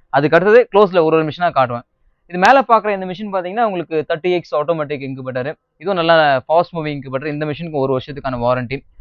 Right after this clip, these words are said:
அப்படியே அது கீழே பார்த்துட்டு இருக்க இந்த மிஷின் பாத்தீங்கன்னா, உங்களுக்கு மொத்தமா நூத்தி ஐம்பது முட்டை வச்சு யூஸ் பண்ணக்கூடிய ஆட்டோமேட்டிக் மிஷின். இந்த மிஷின் பாத்தீங்கன்னா, உங்களுக்கு அதோட கூட ஹியூமிடிட்டி கண்ட்ரோல் சேர்த்து கொடுப்போம்.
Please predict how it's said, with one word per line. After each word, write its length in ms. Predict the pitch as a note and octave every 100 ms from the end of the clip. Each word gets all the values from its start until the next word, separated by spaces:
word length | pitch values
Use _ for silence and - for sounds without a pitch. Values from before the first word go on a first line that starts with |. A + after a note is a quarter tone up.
| -
அப்படியே 240 | - F3+ A#3+
அது 100 | F#3
கீழே 240 | - D4 C#4+
பார்த்துட்டு 340 | B3 G#3+ G3+
இருக்க 140 | F#3 F3
இந்த 160 | E3+ E3
மிஷின் 300 | D#3+ G3 E3+
பாத்தீங்கன்னா, 340 | D3+ D#3+ A#3+ C4+ _ _ _
உங்களுக்கு 300 | E3 C#3+ D#3+ D3+ D3 C#3+
மொத்தமா 340 | D#3+ E3+ A3+ A3+ F#3+
நூத்தி 320 | D#3+ A#3 A3
ஐம்பது 260 | A#3 F#3+ F#3
முட்டை 220 | E3+ D#3+
வச்சு 180 | F3+ -
யூஸ் 140 | D#3 D#3+
பண்ணக்கூடிய 360 | D3+ C#3+ G3 F3+
ஆட்டோமேட்டிக் 480 | C#3+ D3 C#3 C#3
மிஷின். 280 | C3+ - D#3+ G3+ _ _ _
இந்த 120 | D#3+ G3
மிஷின் 340 | F#3+ A#3 A3
பாத்தீங்கன்னா, 360 | G3 F3 G#3 A#3+
உங்களுக்கு 300 | G3+ E3+ D#3+
அதோட 220 | F#3 G3
கூட 140 | E3+ F3+ G3+ F3 D#3
ஹியூமிடிட்டி 360 | C#3+ G#3 A#3+ G3+
கண்ட்ரோல் 300 | E3+ E3 D3+
சேர்த்து 260 | F3+ F3 D3+
கொடுப்போம். 300 | C#3 E3+